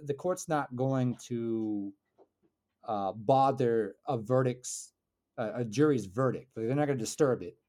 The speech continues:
unless there's, without a shadow of a doubt, that something was not right.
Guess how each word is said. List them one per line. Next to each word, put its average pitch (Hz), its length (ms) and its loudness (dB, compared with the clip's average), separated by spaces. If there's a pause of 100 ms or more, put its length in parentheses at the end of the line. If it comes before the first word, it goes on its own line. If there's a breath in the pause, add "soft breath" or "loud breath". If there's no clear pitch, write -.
(240)
unless 135 380 4
there's, 127 520 0 (160)
without 131 300 -2
a 101 40 -8
shadow 151 320 2
of 190 80 -2
a 185 60 -2
doubt, 127 440 4 (300)
that 117 180 -6
something 131 520 -2
was 113 160 -4
not 110 200 -6
right. 92 260 -8